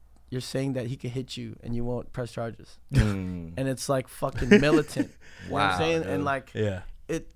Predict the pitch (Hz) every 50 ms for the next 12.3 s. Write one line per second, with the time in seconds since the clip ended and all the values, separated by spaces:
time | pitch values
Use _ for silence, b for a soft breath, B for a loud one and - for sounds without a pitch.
0 | - - - 156 151 - 190 185 202 226 220 - - - - 147 147 165 170 156
1 | 143 - - - - 160 139 131 135 - - 131 117 - 151 156 156 151 - -
2 | 120 95 - - - 139 143 143 147 160 147 139 123 - - 120 123 123 127 -
3 | - 143 - - 147 143 147 151 - - 156 156 156 147 - - 123 113 113 -
4 | - B B B B B B B B - 151 175 170 151 143 - - - - 143
5 | 151 170 175 180 170 - - 180 180 160 - 185 170 160 175 170 170 135 123 120
6 | 131 - - 135 120 - 139 131 127 - - 127 123 123 120 127 131 139 147 -
7 | b b b b b b - - 123 - - - 147 160 156 - - - 156 143
8 | 147 165 180 185 - - - - - - - 143 143 131 127 120 127 127 139 147
9 | 160 196 202 208 220 - - - - - - - - - - - - 135 - -
10 | - 139 135 - - 135 143 147 151 143 147 143 143 143 - 120 - - 139 139
11 | 160 180 196 202 - - 131 - - - - 165 160 156 - 151 151 143 - -
12 | - 147 139 139 123 113